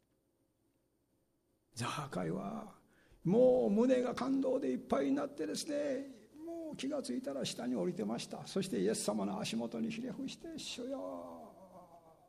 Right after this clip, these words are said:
で、彼は家に迎え入れました。その晩、食事も食べられたでしょうし、そしてザーカイにですね、こんこんと神様のことを語られたんです、皆さん。だから彼の心はもうですね、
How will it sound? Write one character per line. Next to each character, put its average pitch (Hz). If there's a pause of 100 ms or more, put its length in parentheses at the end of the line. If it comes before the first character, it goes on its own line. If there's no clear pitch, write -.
(640)
で、 151
彼 135
は 135
家 135
に 120
迎 120
え 120
入 120
れ 113
ま 107
し -
た。 - (720)
そ -
の 185
晩、 160 (480)
食 143
事 139
も 127 (480)
食 131
べ 143
ら 151
れ 151
た 135
で 120
し 131
ょ 123
う 113
し、 - (100)
そ -
し -
て 220
ザ 135
ー 131
カ 127
イ 127
に 123
で 113
す -
ね、 127
こ 196
ん 247
こ 247
ん 240
と 220
神 147
様 123
の 120
こ 147
と 185
を 123
語 117
ら 185
れ 220
た 120
ん 110
で -
す、 -
皆 -
さ -
ん。 - (1160)
だ 208
か 208
ら 196
彼 226
の 220
心 220
は 208
も 220
う -
で 196
す 165
ね、 180